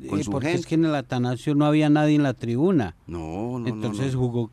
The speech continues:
Speaker 2: un
Speaker 1: Ya.
Speaker 2: partido a puerta cerrada,
Speaker 1: Ah.
Speaker 2: pero aquí ya, eh, con la presión de la afición, de su gente, de su familia, se llenó de ansiedad y se equivocó, fue bien expulsado.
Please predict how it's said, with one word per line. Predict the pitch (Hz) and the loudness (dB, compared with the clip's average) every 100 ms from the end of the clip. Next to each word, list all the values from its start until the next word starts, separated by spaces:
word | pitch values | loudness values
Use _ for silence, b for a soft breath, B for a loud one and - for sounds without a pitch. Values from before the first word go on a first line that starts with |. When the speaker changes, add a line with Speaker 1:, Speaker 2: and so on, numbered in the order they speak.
| - | -10
Speaker 2:
un | 135 135 - - 147 | -14 -14 -14 -12 -10
Speaker 1:
Ya. | 127 | -4
Speaker 2:
partido | 156 90 147 143 | -4 -2 0 0
a | |
puerta | 131 147 135 | -2 -6 -2
cerrada, | 147 123 117 120 131 - b b | -2 0 -2 -2 -4 -8 b b
Speaker 1:
Ah. | 80 | -6
Speaker 2:
pero | 120 117 | -2 0
aquí | 113 - 131 | -2 -2 -2
ya, | 131 139 120 143 | 2 2 0 -4
eh, | 135 117 101 - | -6 -6 -8 -6
con | 123 | -4
la | 120 | -2
presión | - 117 127 123 | -2 -4 -2 -2
de | 131 | -2
la | 139 | -2
afición, | 127 113 - 131 139 139 | -4 -6 -6 -4 -2 -2
de | 127 | -4
su | 113 117 | -6 -6
gente, | 98 127 135 - | -4 -4 -4 -4
de | 135 | -4
su | 110 104 | -4 -6
familia, | 113 113 135 143 - b b b | -4 -4 -4 -6 -10 b b b
se | - 139 | -6 -2
llenó | 139 135 151 | 2 4 4
de | 160 | 4
ansiedad | 165 - 139 123 156 139 123 | 2 0 -2 0 0 -2 -6
y | 120 113 101 101 | -10 -14 -16 -10
se | 147 | -8
equivocó, | 127 143 127 117 143 | -6 -4 -4 -4 -8
fue | 120 139 | -4 -4
bien | 131 151 170 180 | -2 0 2 0
expulsado. | 170 - 120 - 135 104 | -2 -6 -10 -4 -4 -4